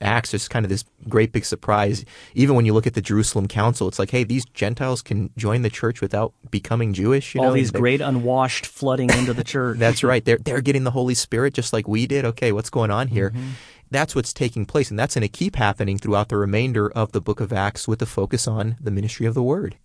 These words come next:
Speaker 2: In fact, Paul says in, uh, Acts twenty, verses eighteen to twenty-eight, uh, he tells the, the elders at Ephesus, so there's already a church established in Ephesus,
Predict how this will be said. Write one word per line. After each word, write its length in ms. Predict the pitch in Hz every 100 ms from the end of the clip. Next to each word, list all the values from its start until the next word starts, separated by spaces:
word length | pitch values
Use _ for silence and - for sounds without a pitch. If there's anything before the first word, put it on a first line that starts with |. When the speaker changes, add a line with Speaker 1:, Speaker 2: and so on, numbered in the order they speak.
| _
Speaker 2:
In 120 | 139 131
fact, 260 | 151 143
Paul 160 | 156 135
says 280 | - 143 131
in, 220 | 127 127
uh, 160 | 120 -
Acts 320 | 131 - -
twenty, 440 | - 160 160 113
verses 400 | 120 127 131 123
eighteen 340 | 196 131 - 123
to 120 | 120 - _
twenty-eight, 580 | - 135 120 156 127 - _ _ _ _ _ _
uh, 100 | 131
he 140 | 127 135
tells 400 | - 165 151 127
the, 240 | 139 135
the 160 | 139 139
elders 340 | 151 147 143 131
at 60 |
Ephesus, 540 | 135 196 147 - - -
so 140 | 143
there's 160 | 139 -
already 400 | 156 180 175 123
a 40 |
church 360 | - 180 170 113
established 580 | - 123 135 143 -
in 60 | 127
Ephesus, 520 | 147 - 120 117 120